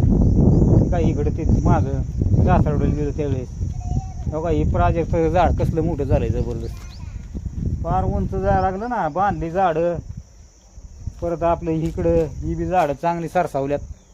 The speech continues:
बघा उमरीचं झाड केवढं झालंय, मोठं झालं झाड उमरीचं. जे आपलं रोज देवाबती असते तिथं. दिसते का फुलं फिलं दिसतात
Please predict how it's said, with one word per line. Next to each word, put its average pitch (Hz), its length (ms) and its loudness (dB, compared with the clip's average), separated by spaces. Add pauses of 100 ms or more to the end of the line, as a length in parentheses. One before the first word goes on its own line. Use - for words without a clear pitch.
(520)
बघा 170 180 0
उमरीचं 165 440 -2
झाड 160 240 2
केवढं 156 280 -2
झालंय, 147 220 0 (1900)
मोठं 202 240 2
झालं 208 200 4
झाड 180 280 4
उमरीचं. 156 580 -2 (1400)
जे 175 160 -2
आपलं 175 300 -2
रोज 180 240 -4
देवाबती 170 520 0
असते 151 240 -4
तिथं. - 1500 -14
दिसते 175 280 -4
का 165 100 0
फुलं 165 300 0
फिलं 151 260 -2
दिसतात 165 300 -4